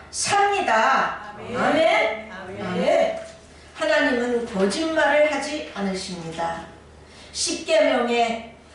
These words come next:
Speaker 1: 나를 사랑하고 내 계명에 순종하는 자에게는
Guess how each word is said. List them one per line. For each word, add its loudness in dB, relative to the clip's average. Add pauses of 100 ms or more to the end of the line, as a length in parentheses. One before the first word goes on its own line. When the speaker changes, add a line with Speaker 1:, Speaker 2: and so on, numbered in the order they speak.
Speaker 1:
나를 2
사랑하고 0
내 2
계명에 2
순종하는 2
자에게는 -2